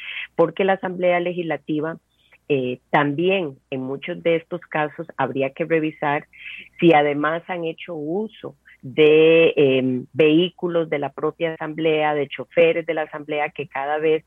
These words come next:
han sido más bien reducidos y ha, y ha cambiado la flotilla vehicular de la Asamblea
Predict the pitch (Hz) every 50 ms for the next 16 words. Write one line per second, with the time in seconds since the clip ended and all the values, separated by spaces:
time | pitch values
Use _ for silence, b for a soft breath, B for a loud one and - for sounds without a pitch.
0 | _ B B B B B - 147 143 143 139 - 160 156 156 147 156 151 151 151
1 | 156 151 147 147 151 160 156 151 156 151 - - 180 151 143 151 160 _ _ _
2 | - 143 135 139 139 135 131 - - 139 135 127 - - 165 165 160 147 156 160
3 | 160 160 147 135 127 127 127 123 _ - 117 120 _ - 143 135 139 151 147 151
4 | 151 147 - - 156 147 147 147 147 147 147 147 143 147 - - 147 147 147 143
5 | 139 143